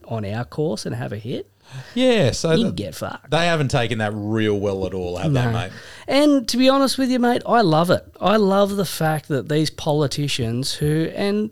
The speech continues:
Speaker 1: you know, I will, I will touch on it a little bit, who just completely mistreat the, the public when they're in a position of power
Speaker 2: Yep.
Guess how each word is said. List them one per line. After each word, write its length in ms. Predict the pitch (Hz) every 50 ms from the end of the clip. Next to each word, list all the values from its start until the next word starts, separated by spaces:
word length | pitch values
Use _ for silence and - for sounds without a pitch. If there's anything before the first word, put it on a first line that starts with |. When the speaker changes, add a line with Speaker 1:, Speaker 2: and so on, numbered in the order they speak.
| _ -
Speaker 1:
you 120 | - 190
know, 200 | 202 208 202 202
I 80 | 208 214
will, 420 | 208 196 240 233 220 202 175 -
I 60 | - 196
will 280 | 214 247 247 208 170 -
touch 480 | - - - - - 117 - - -
on 140 | 139 120 117
it 100 | 113 110
a 60 | 113 107
little 340 | 104 107 107 95 98 98
bit, 320 | 98 - 101 120 - - - _ _ _ _ _ _ _ _ _ _ _ _ _ _ _
who 300 | - 165 170 165 170 180
just 320 | 180 - - 233 - - -
completely 640 | - 247 233 - - - - 254 294 370 - 254 220
mistreat 960 | 190 170 165 170 175 160 - - - - - - - 160 151 151 - - -
the, 80 | - - _ _ _ -
the 100 | 139 117
public 720 | - - 131 131 127 123 101 - - - - - - _ _ _ _ _ _ - _ _ _ _ _
when 220 | - 131 139 139
they're 200 | 139 135 131 127
in 80 | 127 123
a 40 |
position 480 | 117 - 139 123 117 120 120 - 139 117
of 120 | 101 98 104
power 480 | - 113 107 107 107 85 87 104 - - _ _ _ _ _ - - - - _ -
Speaker 2:
Yep. 260 | 113 113 160 226